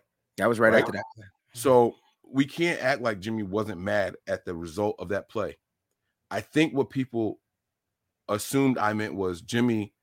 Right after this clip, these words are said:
Speaker 2: was okay with the results of the game. And that's, that's not, that's not what I was getting at.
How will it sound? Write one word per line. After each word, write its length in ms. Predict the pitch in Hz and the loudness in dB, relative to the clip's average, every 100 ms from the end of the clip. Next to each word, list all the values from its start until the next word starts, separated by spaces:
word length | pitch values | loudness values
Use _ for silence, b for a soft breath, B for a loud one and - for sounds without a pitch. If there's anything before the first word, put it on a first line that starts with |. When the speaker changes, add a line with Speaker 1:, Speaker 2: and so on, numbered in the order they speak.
| _ _ | _ _
Speaker 2:
was 160 | 92 101 | -12 -6
okay 420 | 92 90 - 120 | -6 -6 -4 -2
with 160 | 104 98 | -2 -4
the 80 | |
results 500 | 85 82 82 98 - - | -6 -6 -2 -2 -4 -12
of 80 | 82 | -14
the 80 | 76 | -10
game. 380 | 101 107 - _ _ _ _ _ _ _ _ - | -6 -6 -8 _ _ _ _ _ _ _ _ -10
And 100 | 101 | -4
that's, 220 | 120 117 - | -4 -4 -4
that's 200 | 123 131 | -4 0
not, 220 | 127 - | 0 0
that's 180 | 107 107 | -6 -2
not 180 | 120 120 | 0 2
what 120 | 110 | 2
I 20 | |
was 160 | 101 92 | 2 0
getting 240 | 127 101 | -4 -4
at. 140 | 90 | -6